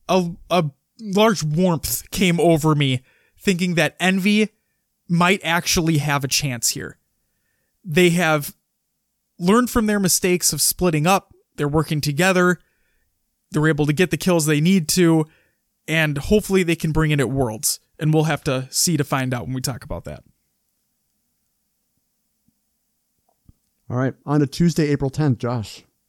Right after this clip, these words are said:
Speaker 1: All right.
Speaker 2: Do you want
Speaker 1: Sorry, I was put on the spot. Holy shit. We have Straight Rippin' versus Maestro Gaming, six to three in favor of Straight Rippin'.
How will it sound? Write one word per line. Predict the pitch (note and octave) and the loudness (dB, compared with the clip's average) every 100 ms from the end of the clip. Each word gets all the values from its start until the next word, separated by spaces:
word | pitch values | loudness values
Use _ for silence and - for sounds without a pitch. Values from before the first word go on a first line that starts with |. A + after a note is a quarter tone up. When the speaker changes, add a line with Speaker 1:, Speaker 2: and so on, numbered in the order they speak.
| _ _ _ _ _ _ _ _ _ _ - | _ _ _ _ _ _ _ _ _ _ -18
Speaker 1:
All | E2+ D#3 | -6 -2
right. | E3 B3+ | 0 -2
Speaker 2:
Do | C3+ | -4
you | |
want | B2+ A#2 _ C3+ - _ _ _ _ | -6 -8 _ -20 -20 _ _ _ _
Speaker 1:
Sorry, | D#3+ - G#3 B3 D#3+ - F3+ | -4 0 4 2 0 -8 -4
I | F#3 | 0
was | F4 A#3 | 2 0
put | - G3+ | 2 2
on | F3+ | 2
the | E3+ | 2
spot. | - G3 D#3 D3 | 0 0 -2 0
Holy | B3+ C4 | 0 2
shit. | - E4 A3 - - - | 2 0 -2 -8 -20 -4
We | A#3 | 0
have | C4+ | 2
Straight | - - E4 | 2 2 2
Rippin' | C4+ C4 A#3 | 2 0 2
versus | A#3+ G#3 F#3+ | 2 2 0
Maestro | G#3 G#3 - F3+ | 0 0 2 0
Gaming, | E3 F3+ F#3+ F#3 | 2 0 2 2
six | - - - - | 2 0 0 -2
to | - | -2
three | F3 - G3+ A3 G3 | -4 -2 0 0 2
in | D#3+ | 0
favor | F3 F#3+ F3 C#3+ | 4 2 2 -2
of | C#3 | -2
Straight | - - F3+ C#3 | -2 0 -2 0
Rippin'. | D3 E3 E3 E3+ | -2 0 0 -2